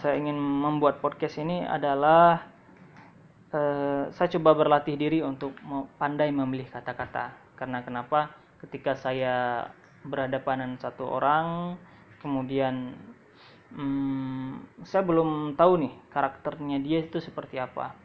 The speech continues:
Jadi ketika saya menghadapi dengan kata-kata yang mungkin agak, apa istilahnya ya, agak pasaran atau terkesan gak,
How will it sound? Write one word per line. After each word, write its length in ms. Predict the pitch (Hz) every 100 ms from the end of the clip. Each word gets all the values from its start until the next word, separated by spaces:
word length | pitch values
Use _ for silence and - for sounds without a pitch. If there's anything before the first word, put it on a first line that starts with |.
| - - - -
Jadi 280 | 143 151 156
ketika 360 | 143 135 143
saya 160 | 135 135
menghadapi 400 | 135 135 135 135 143
dengan 200 | 135 131
kata-kata 500 | 127 131 131 123 127
yang 280 | 127 127 139
mungkin 320 | 143 147 175
agak, 440 | 151 147 143 - - - - - - -
apa 200 | - - 165
istilahnya 560 | - 143 131 123 127
ya, 40 | 139 - - -
agak 360 | 147 143 147 - -
pasaran 760 | 135 - 139 131 147 160 165 165 - - _ -
atau 640 | 139 139 139 135 131 135 - - - _ _ _ _ -
terkesan 580 | 147 - 139 - 135 135 135 135 131 131 131 131 135 135 135 139 -
gak, 420 | 147 135 131